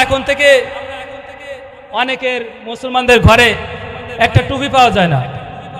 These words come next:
জুমার দিনে অনেক মুসল্লি আসে, সাপ্তাহিক মুসল্লি, মাথায় টুপি থাকে না, মাথায় টুপি থাকে না, পাঞ্জাবি থাকে না। মুসলমানের ঘরে তো এই জিনিসগুলো থাকবে,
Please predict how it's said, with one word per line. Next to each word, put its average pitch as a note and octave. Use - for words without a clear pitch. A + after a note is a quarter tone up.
জুমার C4
দিনে C4
অনেক C4
মুসল্লি C4
আসে, B3+
সাপ্তাহিক B3+
মুসল্লি, B3
মাথায় A#3+
টুপি B3+
থাকে G3+
না, C3+
মাথায় C4+
টুপি -
থাকে C4+
না, G#3+
পাঞ্জাবি C4+
থাকে A#3
না। G3+
মুসলমানের D4
ঘরে C#4+
তো D4+
এই D4+
জিনিসগুলো D4
থাকবে, C4+